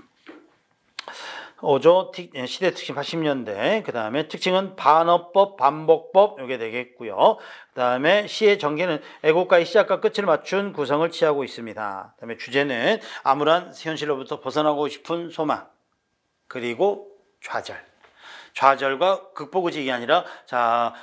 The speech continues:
뭐죠? 이 세상 밖으로 가고 싶어. 그런데 가지 못하고 그냥 이 현실에 주저앉고 마는구나. 어찌 보면 나약한 소시민으로서의 자기 반성일 수도 있겠지. 팔십 년대를 살아 울분은 있어, 울분은. 그러나,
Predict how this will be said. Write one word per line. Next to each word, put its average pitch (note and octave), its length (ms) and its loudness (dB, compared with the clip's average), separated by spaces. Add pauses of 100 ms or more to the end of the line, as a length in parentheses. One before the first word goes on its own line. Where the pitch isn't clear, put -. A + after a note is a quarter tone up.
(140)
뭐죠? D#3+ 400 -2
이 F3 80 -6
세상 D#3+ 240 -2
밖으로 D3 320 0
가고 C#3+ 220 -2
싶어. D3 600 -2
그런데 A#2+ 640 0 (160)
가지 C3+ 220 -4
못하고 C3+ 500 -4 (160)
그냥 D#3+ 260 -2
이 D3 140 -6
현실에 D#3 420 -4 (240)
주저앉고 D#3+ 600 -2
마는구나. E3+ 680 -2
어찌 C3+ 200 -12
보면 C3+ 280 -4 (280)
나약한 B2+ 680 -2
소시민으로서의 D#3+ 1200 -4 (260)
자기 C#3+ 320 -8
반성일 C3 420 -4
수도 - 220 -12
있겠지. A2+ 920 -6 (520)
팔십 G3 260 0
년대를 E3+ 280 2
살아 D#3 260 0
울분은 A#3 540 0
있어, C3 220 -6
울분은. C3+ 420 -4
그러나, D3+ 460 2